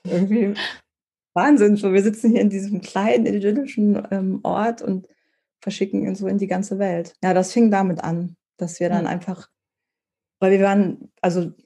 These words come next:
Speaker 1: wir hatten dann eben, ja, ein relat-, also so ein, noch ein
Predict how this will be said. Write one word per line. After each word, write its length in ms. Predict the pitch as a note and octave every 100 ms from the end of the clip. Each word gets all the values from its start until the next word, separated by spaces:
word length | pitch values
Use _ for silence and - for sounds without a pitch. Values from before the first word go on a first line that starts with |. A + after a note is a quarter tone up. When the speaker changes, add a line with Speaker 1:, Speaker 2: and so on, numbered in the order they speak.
| _ _ _ _ _ _ _ _
Speaker 1:
wir 140 | F#3+ G3
hatten 200 | G#3 F#3+
dann 160 | F#3
eben, 400 | F3+ E3+ E3 E3
ja, 120 | E3
ein 220 | D3+ - F3
relat-, 340 | F3 E3 E3
also 140 | E3
so 100 | D#3
ein, 300 | D#3+ D#3+ E3 _ _ _ _ _ _ _ _ _ _ _ _ _ _ _
noch 180 | F3 E3
ein 240 | D#3+ F#3+